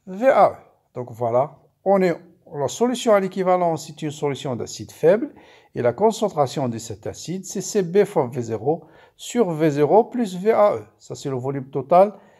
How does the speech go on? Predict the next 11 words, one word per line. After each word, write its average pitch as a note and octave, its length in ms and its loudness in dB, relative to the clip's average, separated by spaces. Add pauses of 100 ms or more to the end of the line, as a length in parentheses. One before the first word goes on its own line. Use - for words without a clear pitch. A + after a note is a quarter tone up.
(180)
de C3+ 120 0
la G#3+ 120 8
solution C3+ 720 -6
à A3 100 4
l'équivalence. F#3+ 840 -4 (100)
Cette B2 260 -18
concentration, C3 800 -4
je A#2 80 -8
l'appelle A#2 360 -2
C B2+ 260 -8
prime. A#3 360 -2